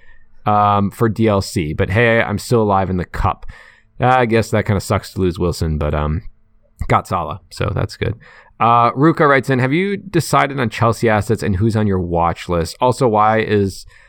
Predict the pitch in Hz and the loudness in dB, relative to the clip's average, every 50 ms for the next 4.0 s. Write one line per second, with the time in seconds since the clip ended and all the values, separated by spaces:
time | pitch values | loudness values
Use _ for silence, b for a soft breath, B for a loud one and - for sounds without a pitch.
0 | b b b b _ - 139 151 160 160 156 - - - 160 147 135 135 113 131 | b b b b _ 0 0 2 2 2 0 0 0 0 0 2 0 0 0 0
1 | 117 - 127 - - 110 110 113 - 120 110 - 110 101 95 98 98 - - 113 | 0 0 -2 0 2 2 2 2 2 -2 0 0 0 0 2 0 -2 -2 -4 -6
2 | - 110 113 120 123 - 135 135 135 131 117 104 104 110 117 - - 110 - - | -4 0 0 0 0 0 0 0 2 2 2 2 2 0 0 0 0 -2 0 -2
3 | 110 110 - - - 123 135 143 - - - - 101 92 82 - - - - - | -4 -4 -4 -2 0 2 2 2 0 -4 -8 -10 -8 -8 -8 -8 -8 -10 -10 -12